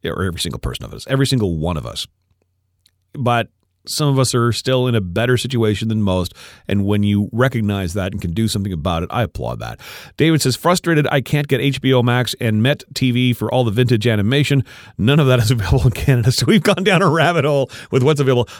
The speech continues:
I P T V service via Amazon." Okay, there you go. Uh, uh, da-dum, da-dum, another phone call, this one coming from British Columbia. Hello, British Columbia. What's going on in B C?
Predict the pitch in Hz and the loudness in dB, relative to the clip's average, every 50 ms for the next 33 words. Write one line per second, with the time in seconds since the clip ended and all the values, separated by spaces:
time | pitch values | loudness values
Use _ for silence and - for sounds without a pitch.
0 | - - 143 185 220 208 196 208 208 175 - 190 185 185 175 160 175 170 147 - | -4 0 2 2 2 2 2 0 0 0 2 0 0 2 2 2 0 0 0 0
1 | 151 151 135 139 127 - - 120 135 135 139 135 131 - - 139 151 160 156 131 | 2 2 2 2 2 0 0 0 0 2 2 2 0 0 -2 -2 0 2 4 2
2 | 113 92 113 80 62 58 60 - _ _ - - 120 123 - 123 107 104 - _ | 4 2 0 -2 -2 -6 -10 -12 _ _ -6 -4 -4 -2 0 -2 -2 -2 -4 _
3 | - 104 95 92 82 73 58 - - - - - - - - - - 87 101 110 | -8 -4 -4 -2 -4 -4 -6 -8 -12 -18 -20 -20 -20 -20 -12 -4 -2 0 2 4
4 | 107 107 107 107 107 107 107 107 107 107 - - - 123 131 127 123 123 120 - | 4 4 4 4 2 2 2 2 2 0 -2 -4 -2 -2 0 2 0 0 -2 0
5 | 135 151 156 143 - 131 127 135 139 135 139 139 131 160 185 143 - - 208 285 | 0 0 0 0 2 2 2 4 4 4 4 4 2 2 2 0 0 0 -2 -2
6 | 269 - 113 98 113 120 135 - - 135 131 - - 147 147 143 143 139 - - | 0 2 2 2 2 2 0 0 0 -2 -2 0 0 2 2 4 2 2 2 2
7 | 135 131 135 131 120 110 151 202 - 143 127 127 - - - 143 143 135 143 170 | 2 4 4 4 4 4 2 2 2 2 0 0 -2 -2 0 0 2 2 2 2
8 | 220 202 143 104 90 85 80 117 123 131 139 180 175 135 170 170 170 156 - - | 2 2 2 2 0 0 0 0 2 2 2 2 2 2 0 0 0 -2 -2 0
9 | 165 151 143 147 180 240 277 233 135 95 78 65 60 55 64 104 143 - - 190 | 0 2 2 2 2 4 4 4 4 2 2 -2 -4 -6 -4 -6 -6 -4 -2 0
10 | 180 180 180 180 151 120 107 - - 180 - - 180 226 226 98 - | 0 2 2 2 2 2 2 2 0 0 0 0 0 2 2 0 0